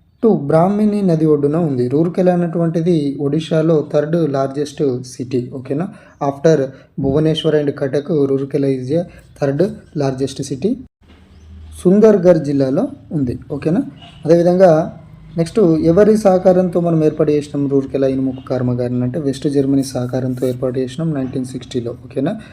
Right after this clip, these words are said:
It is operated by Steel Authority of India.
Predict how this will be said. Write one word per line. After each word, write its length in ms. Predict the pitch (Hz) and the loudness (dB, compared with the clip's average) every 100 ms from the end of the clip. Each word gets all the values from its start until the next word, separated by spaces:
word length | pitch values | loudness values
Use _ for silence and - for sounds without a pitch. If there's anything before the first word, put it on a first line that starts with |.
| - | -6
It 60 | 135 | -2
is 120 | 131 | 0
operated 460 | 131 131 135 131 135 | 0 -2 -2 -4 -2
by 160 | 151 | 0
Steel 340 | 139 - 165 175 | 0 0 0 0
Authority 520 | - 135 135 123 127 | -2 -6 -6 -4 0
of 140 | 170 247 - - _ 139 | 0 -2 -10 -20 _ -4
India. 340 | 123 117 120 | -2 -2 -4